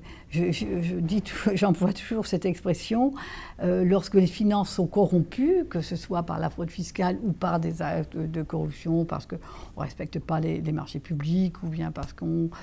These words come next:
euh, enfin, enfin, là on peut prendre tout, tout le panel des, des, des atteintes à la probité, hein, le trafic d'influence, la prise illégale d'intérêt, le détournement de fonds publics,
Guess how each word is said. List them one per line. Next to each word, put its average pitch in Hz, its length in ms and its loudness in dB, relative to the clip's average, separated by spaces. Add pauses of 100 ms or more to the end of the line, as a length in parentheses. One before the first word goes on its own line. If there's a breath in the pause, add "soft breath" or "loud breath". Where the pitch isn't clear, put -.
(360 loud breath)
euh, - 800 -8
enfin, - 220 -12
enfin, 165 180 -8
là 160 140 -2
on 156 40 -2
peut 160 140 -6
prendre 165 320 -2
tout, 180 160 -8
tout 175 180 -6
le 170 120 2
panel 175 600 2
des, 165 240 2
des, 160 200 0
des 160 180 0
atteintes 160 240 -2
à 165 60 -2
la 160 100 -2
probité, 165 560 0
hein, 180 140 2
le 175 80 -4
trafic 170 420 -8
d'influence, 165 600 -2
la 156 80 -4
prise 147 180 -4
illégale 160 320 -2
d'intérêt, 160 540 0
le 170 100 2
détournement 160 460 0
de - 40 -10
fonds 156 120 -6
publics, 226 380 2